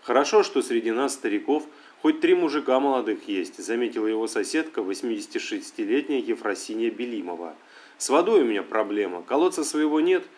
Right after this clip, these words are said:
есть колонка возле храма, но от меня это триста метров. Вот племянник иногда приезжает, грузит на санки или тележку все бидоны, баклажки и везёт мне.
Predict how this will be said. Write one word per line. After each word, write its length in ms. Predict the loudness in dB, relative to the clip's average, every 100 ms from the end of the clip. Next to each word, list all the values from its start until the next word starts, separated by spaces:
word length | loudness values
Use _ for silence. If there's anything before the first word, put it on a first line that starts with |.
| -20 -6
есть 260 | 4 4 4
колонка 460 | 4 4 4 2 0
возле 280 | 0 -2
храма, 520 | -6 -4 -4 -2 -6 -12 -20 _ -2
но 160 | -2
от 100 | 0
меня 300 | 0 2 2
это 180 | 2 -4
триста 460 | -6 -4 -4 0 0
метров. 500 | 0 -2 -4 -8 -8 -14 -2
Вот 240 | 0 2
племянник 500 | 4 6 6 4 2
иногда 300 | -2 0 -2
приезжает, 680 | -2 -2 0 0 0 0 -2
грузит 440 | 2 2 2 0
на 120 | -2 -2
санки 400 | -2 -2 -2 -4
или 140 | -4
тележку 500 | -4 -2 -2 -2 -6
все 220 | 0 2
бидоны, 420 | 2 0 0 0
баклажки 600 | -2 -4 0 0 0 -2 -4
и 80 |
везёт 400 | -2 0 -2 -2
мне. 400 | -4 -2 -2 -4